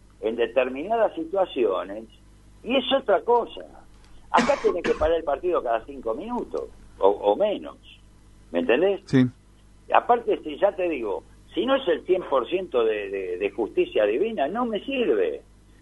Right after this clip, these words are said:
Speaker 1: Prefiero que se siga equivocando el árbitro humanamente dentro de la cancha y no que me, que me maneje los errores del árbitro un tipo que está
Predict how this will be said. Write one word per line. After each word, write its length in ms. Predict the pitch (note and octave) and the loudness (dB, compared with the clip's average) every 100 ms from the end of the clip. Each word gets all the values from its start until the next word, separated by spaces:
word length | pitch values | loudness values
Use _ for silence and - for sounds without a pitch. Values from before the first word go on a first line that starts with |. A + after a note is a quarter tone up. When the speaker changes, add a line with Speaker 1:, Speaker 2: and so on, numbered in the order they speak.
| - | 0
Speaker 1:
Prefiero 480 | C3 D3 B3+ B3+ - | 2 2 2 0 0
que 140 | D3+ | -6
se 140 | - B2+ | -10 -12
siga 220 | A#3 G#3+ | -4 -2
equivocando 600 | D#3+ D#3 C#3 G3 G3 D#3 | -2 -4 -4 -4 -2 0
el 80 | D3+ | 2
árbitro 720 | A#2+ G2+ G2 - F#2+ F#2+ E2 - - - - | 0 -2 -8 -8 -4 -4 -6 -16 -20 -20 -8
humanamente 840 | G#2 B2 F#3+ F#3+ E3 D#3+ A#2+ A#2 B2 | -2 2 2 2 0 -2 -6 -2 0
dentro 340 | D#3+ D3+ C3+ | -2 0 -2
de 100 | B2+ | 0
la 120 | A#2+ | -2
cancha 640 | - D2+ - - E2+ E2+ - - - - - - - | -2 -6 -8 -6 -6 -6 -14 -20 -20 -20 -20 -20 0
y 100 | D3+ | 4
no 200 | C#4 - | 4 2
que 160 | G3 D#3 | -2 -4
me, 280 | C3+ B2+ A2 A2 - | -4 -8 -12 -20 -2
que 100 | A#2+ | -2
me 120 | C3 | 0
maneje 640 | C3+ D3 G3 F#3 D#3 C3 B2 | -2 -2 -4 0 0 0 -2
los 220 | A#2+ G#2 | -4 -2
errores 320 | C3 E3 D#3+ C#3+ | -2 0 0 0
del 180 | C#3+ | 0
árbitro 340 | G#3+ A3 - A#2 | 0 0 -4 -6
un 100 | A2 | -4
tipo 300 | E3 C#3 G2 | -4 -2 -4
que 80 | F#2 | -4
está 440 | - D#3+ F#3 | 2 2 2